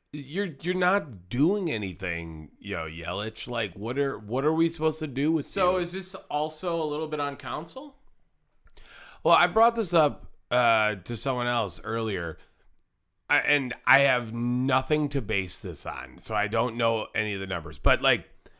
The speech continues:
Speaker 1: Count-, one of the things about Craig Counsell that we know,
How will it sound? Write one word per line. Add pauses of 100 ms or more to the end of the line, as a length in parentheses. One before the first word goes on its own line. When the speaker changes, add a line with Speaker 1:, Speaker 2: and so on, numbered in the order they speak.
(300)
Speaker 1:
Count-,
one
of
the
things
about
Craig
Counsell
that (600)
we
know,